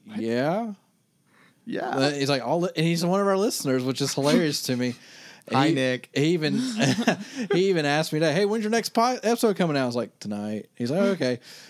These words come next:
Speaker 2: But no, it,
Speaker 1: It, at my company, it, it literally is right there. I mean, I asked the, the, the C F O, like, I was like, "Can you tell me about this?" Right there, it says,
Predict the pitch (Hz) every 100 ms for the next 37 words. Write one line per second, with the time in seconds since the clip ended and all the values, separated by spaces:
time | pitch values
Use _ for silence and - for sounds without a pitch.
0 | - - 143 147 175 196 165 143 123 _
1 | _ _ _ _ 85 - _ - 196 -
2 | 185 180 208 247 240 214 151 127 127 165
3 | - 170 156 165 214 254 208 185 151 139
4 | 139 180 190 - 123 90 131 135 151 151
5 | 151 156 - 147 139 113 135 127 127 131
6 | - 135 127 117 110 - - 120 - 196
7 | 349 - 381 381 381 392 - _ _ _
8 | - 185 277 269 202 170 175 208 175 -